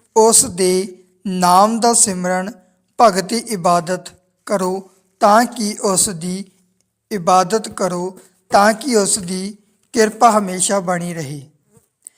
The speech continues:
ਤੇ ਉਸ ਦੀ ਦਇਆ ਮਿਹਰ ਰਹਿਮਤ ਨਾਲ ਤੁਸੀਂ ਮਾਲਾ ਮਾਲ ਹੁੰਦੇ ਰਹੋ।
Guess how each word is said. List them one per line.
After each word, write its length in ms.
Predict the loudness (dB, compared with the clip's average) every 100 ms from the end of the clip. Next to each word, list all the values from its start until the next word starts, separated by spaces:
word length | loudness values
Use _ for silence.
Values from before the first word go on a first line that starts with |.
| _ _ _ -2
ਤੇ 180 | 0 2
ਉਸ 260 | 2 4 2
ਦੀ 260 | 2 -2
ਦਇਆ 420 | 2 4 6 8 6
ਮਿਹਰ 460 | 4 0 0 -4 -8 _ _ _ -12
ਰਹਿਮਤ 640 | -2 2 2 4 2 0
ਨਾਲ 440 | -4 2 4 4 2
ਤੁਸੀਂ 480 | -4 -4 -4 -6 -10 _ _ -8
ਮਾਲਾ 420 | -4 -4 -4 -6
ਮਾਲ 420 | -6 -4 -2 -2
ਹੁੰਦੇ 380 | -6 -10 -10 -12
ਰਹੋ। 340 | -14 -16 -18